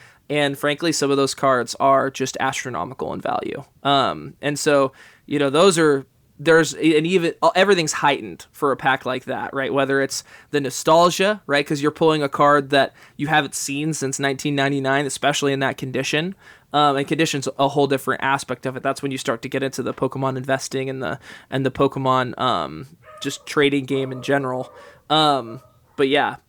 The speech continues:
so I think that for me, when I'm opening everything, what you see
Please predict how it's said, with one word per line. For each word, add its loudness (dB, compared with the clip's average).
so 4
I 4
think 2
that 2
for -2
me, 2
when 0
I'm 2
opening 2
everything, 0
what 0
you 2
see -6